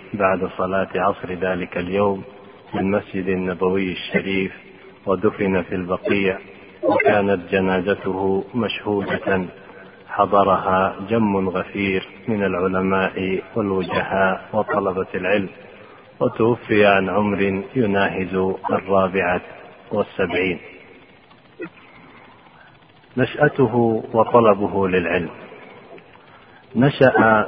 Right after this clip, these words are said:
في بيت علم وقضاء وفتوى، وتلقى العلم في بلده عن أجلة المشايخ. وكان الوالد رحمه الله قد نشأ يتيما، حيث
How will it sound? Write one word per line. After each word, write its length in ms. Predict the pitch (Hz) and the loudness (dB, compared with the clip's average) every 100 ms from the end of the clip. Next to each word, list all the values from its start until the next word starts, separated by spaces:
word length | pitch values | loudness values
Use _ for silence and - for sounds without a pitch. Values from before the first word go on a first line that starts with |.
| - - | -2 -2
في 160 | 107 | 0
بيت 320 | 98 117 - | 2 2 2
علم 540 | 104 101 107 101 95 92 | 2 4 4 2 2 0
وقضاء 640 | 92 - 90 98 101 110 - - - - - - - - - | 0 0 2 4 4 4 -4 -16 -18 -20 -20 -20 -20 -18 -2
وفتوى، 680 | 101 - 104 - 104 110 135 - - - - - - - - | -2 6 4 6 4 4 2 -4 -18 -18 -20 -20 -20 -8 -4
وتلقى 580 | 101 - 110 127 - 107 | 0 2 4 4 4 2
العلم 440 | 104 110 107 98 | 4 2 2 0
في 240 | - 95 | -2 -4
بلده 760 | 92 98 98 95 101 98 95 92 - 107 | -2 0 0 0 -2 -2 -4 -6 -8 -2
عن 240 | 104 98 | 0 0
أجلة 460 | 95 95 110 95 90 95 | -4 -4 -2 -2 -2 -4
المشايخ. 680 | 92 92 - 101 90 87 - - - - - - - - - - - - - - - | -4 -4 -2 0 0 -2 -8 -16 -20 -20 -20 -20 -20 -20 -20 -20 -20 -20 -20 -10 -2
وكان 680 | 107 - 131 123 120 117 - | 0 4 4 6 4 2 0
الوالد 480 | 110 107 113 110 98 | 0 4 6 6 4
رحمه 460 | 98 101 107 104 95 | 2 0 0 0 0
الله 480 | 95 95 101 123 123 - - - - - | 0 2 2 2 -4 -14 -20 -20 -20 -10
قد 180 | - 104 | -4 -2
نشأ 420 | 98 110 - 107 | 0 -2 0 0
يتيما، 680 | 98 95 - 110 104 101 98 - - | 2 0 0 -4 -2 -2 -4 -8 -10
حيث 340 | 107 98 - | -8 -8 -6